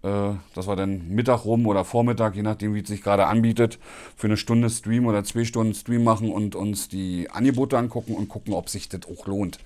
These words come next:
Weil die letzten Black Fridays und Prime Days, äh, haben schon etwas geschwächelt, muss ich sagen. Also Amazon sollte sich mal wieder mehr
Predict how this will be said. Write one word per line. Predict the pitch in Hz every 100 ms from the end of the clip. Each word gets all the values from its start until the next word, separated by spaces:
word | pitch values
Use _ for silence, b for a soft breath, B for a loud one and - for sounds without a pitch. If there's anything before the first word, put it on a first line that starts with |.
| B B -
Weil |
die | 95
letzten | 95 113 - - 127 98 - - -
Black | 104 113 -
Fridays | - 95 98 135 131 127 -
und | 101 107 -
Prime | - 92 104 131 117
Days, | 117 135 127 - B B B B B B - - _
äh, | -
haben | 110 104 110 127
schon | - 131 127
etwas | 110 127 123
geschwächelt, | 120 - 110 113 110 87
muss | 87 90
ich | 78
sagen. | 85 87 87
Also | - 95 95 -
Amazon | 90 120 120 117 120 117 92
sollte | 101 104 123
sich | 110 113
mal | 107
wieder | 104 107
mehr | 104 101 104